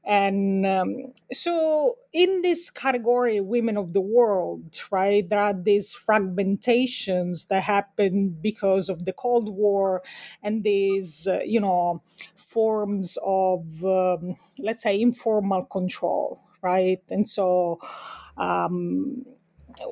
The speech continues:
what the issue is, uh, of course, I want to specify that even in the early commission, there were women coming from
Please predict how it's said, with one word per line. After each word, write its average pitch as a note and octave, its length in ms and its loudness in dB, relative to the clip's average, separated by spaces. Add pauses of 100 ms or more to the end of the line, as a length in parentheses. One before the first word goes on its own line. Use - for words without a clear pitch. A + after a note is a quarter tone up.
(140)
what B3 280 8
the C#4 340 0
issue F4 440 2
is, G#3+ 460 0
uh, G#3 440 2 (540)
of A#3 160 0
course, F4 680 -2 (320)
I A#3 120 0
want C#4 280 2
to A#3+ 100 -4
specify F#3+ 880 0
that F#3+ 280 0
even D4+ 320 0
in C4 180 2
the G#3+ 220 -4
early G#3 680 2 (580)
commission, G3+ 880 0 (180)
there G#3+ 240 2
were G#3 300 2
women G3 880 0
coming G3+ 560 2
from F#3 680 0